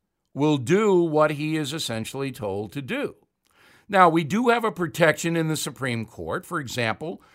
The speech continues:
Bernie Sanders wants a wealth tax. That's confiscation of private property, clearly unconstitutional, and I think the Supreme Court would stop it. But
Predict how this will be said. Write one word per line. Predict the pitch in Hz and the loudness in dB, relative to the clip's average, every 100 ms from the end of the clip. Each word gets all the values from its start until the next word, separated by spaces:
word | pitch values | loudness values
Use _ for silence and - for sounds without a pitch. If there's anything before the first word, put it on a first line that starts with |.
| _ _ - | _ _ 0
Bernie | 147 156 | 0 0
Sanders | 135 147 147 156 123 | -2 -2 -2 -2 -2
wants | 147 143 | -2 0
a | 151 | -2
wealth | 135 147 147 139 - | 2 4 4 4 -8
tax. | 131 131 - - - - _ _ _ | -4 -4 -4 -12 -18 -18 _ _ _
That's | 151 160 - | 4 4 4
confiscation | - 170 165 160 - - 151 151 156 | -2 4 4 2 -8 -2 -2 -2 -6
of | 147 | -6
private | - 139 139 143 - | -2 0 0 -4 -6
property, | 131 120 147 139 95 _ _ | -2 -2 -2 -8 -10 _ _
clearly | - - 196 285 240 147 | -14 -4 2 4 2 0
unconstitutional, | 113 92 - 85 73 - - - 73 - 85 117 202 _ _ - | -2 -4 -10 -12 -12 -18 -20 -16 -16 -14 -8 -6 -8 _ _ -2
and | 190 | 2
I | 180 | 2
think | 175 160 | 2 -2
the | |
Supreme | 127 135 - 127 104 | -6 -8 -4 -4 -4
Court | 110 107 107 | -4 -6 -6
would | 87 | -12
stop | - - 185 220 101 | -12 -2 -2 -2 -6
it. | - _ _ _ _ | -14 _ _ _ _
But | 131 170 247 165 - | 0 8 8 8 0